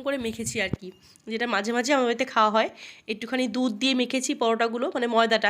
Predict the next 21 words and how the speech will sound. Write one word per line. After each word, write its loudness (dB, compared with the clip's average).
তাহলে 2
কী -6
হয়, 2
খুব -2
সফট 0
হয় -2
পরোটাগুলো, -2
আর 0
ভীষণ, 0
মানে -2
অনেকক্ষণ 2
ধরে 6
সফট 2
থাকে। -6
আর -2
এটা -2
আমার 0
হাজব্যান্ড 0
খেতে -8
খুব -4
পছন্দ -2